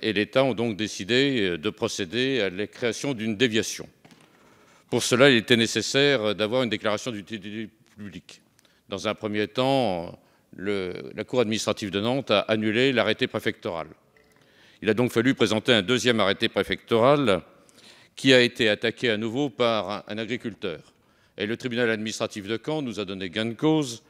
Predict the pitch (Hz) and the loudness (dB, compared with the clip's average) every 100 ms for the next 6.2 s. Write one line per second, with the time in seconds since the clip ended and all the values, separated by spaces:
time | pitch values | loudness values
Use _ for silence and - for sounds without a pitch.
0 | _ 95 107 151 - 117 139 143 113 120 | _ -2 2 2 2 2 2 0 0 0
1 | 110 - 113 110 82 73 71 - - - | -2 0 0 0 -2 -4 -14 -16 -20 -20
2 | - - 92 98 127 101 104 87 127 107 | -18 0 0 2 0 0 -6 -2 -2 -2
3 | 101 131 147 151 117 104 98 110 104 92 | -4 2 2 2 -4 -8 -6 -2 -2 -2
4 | 120 - 156 - 160 151 - 131 117 101 | -4 -2 -4 -2 -2 -2 0 2 2 -2
5 | 101 117 113 120 104 143 113 98 95 71 | -4 -2 -2 -4 0 2 2 -2 -6 -6
6 | - - | -10 -18